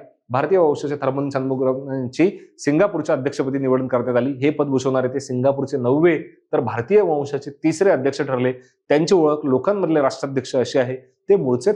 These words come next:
तमिळनाडू इथले आहेत. पुढच्या प्रश्नाकडे जाऊयात. नुकताच भूगर्भशास्त्रज्ञांना आठवा खंड सापडला आहे, त्या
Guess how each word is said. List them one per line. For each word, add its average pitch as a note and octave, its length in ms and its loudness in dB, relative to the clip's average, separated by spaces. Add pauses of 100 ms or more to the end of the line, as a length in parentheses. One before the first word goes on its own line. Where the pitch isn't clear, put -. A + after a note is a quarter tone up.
(160)
तमिळनाडू D3+ 540 2
इथले A#2 240 -6
आहेत. F#2 560 -20
पुढच्या C3+ 200 0
प्रश्नाकडे D3 340 0
जाऊयात. D3 240 4 (360)
नुकताच F3 460 0
भूगर्भशास्त्रज्ञांना E3+ 880 0 (120)
आठवा A3 380 0
खंड F3+ 180 0
सापडला C#3+ 400 0
आहे, C3 100 0 (320)
त्या E3+ 80 4